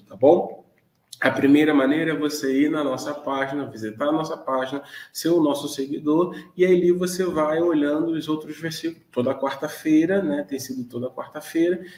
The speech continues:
que nós estamos, que o pastor Davidson tem aí nos ensinado, nos esclarecido. E também você pode ir, aí você vai ter um mundo aos seus pés, né? Guardado as proporções da minha fala. Você pode ir no canal do pa-, do próprio pastor Davidson.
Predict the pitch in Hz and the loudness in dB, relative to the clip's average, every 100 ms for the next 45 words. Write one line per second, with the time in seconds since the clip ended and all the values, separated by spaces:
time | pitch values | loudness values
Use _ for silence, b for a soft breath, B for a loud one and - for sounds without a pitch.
0 | B 165 165 160 160 156 160 151 147 147 | B -2 0 0 -4 -2 -2 -2 -4 -6
1 | 147 - 143 143 139 147 143 147 143 135 | -8 -6 0 0 0 -2 -4 -2 -2 0
2 | 135 135 B B - 120 139 139 131 123 | 0 0 B B -10 -2 -2 -2 -4 -2
3 | 127 131 131 127 123 127 123 - 127 131 | 0 -2 -6 -8 -8 -8 -10 -12 -6 -4
4 | 135 - 190 - B B B - 262 277 | -4 -8 -14 -20 B B B 4 6 6
5 | - 311 202 165 160 214 - - - 135 | 6 4 6 4 4 2 -2 -12 -6 -2
6 | 135 175 - 165 156 147 180 196 131 139 | 0 -2 0 0 0 0 0 2 4 4
7 | 156 156 151 151 - 139 165 160 139 135 | 0 -2 -4 -4 -4 -4 -2 -4 -2 2
8 | 170 247 240 135 127 131 131 - 117 - | 2 2 -2 -2 0 0 -2 -6 -8 -6
9 | 117 113 101 - 127 151 113 117 113 113 | -4 -4 -4 -4 -2 0 -2 -2 -4 -4
10 | 113 - - 110 113 117 113 107 110 101 | -6 -8 -14 -14 -12 -8 -8 -8 -10 -10
11 | - 110 104 B B B - 175 - 180 | -6 -6 -8 B B B -10 -4 2 2
12 | 180 190 196 190 196 180 170 185 190 196 | 4 4 2 4 4 4 4 2 2 0
13 | 185 190 151 - 175 175 175 175 180 185 | -2 -4 -10 -6 -4 -4 -6 -8 -8 -4
14 | 170 175 170 - | 2 2 2 -8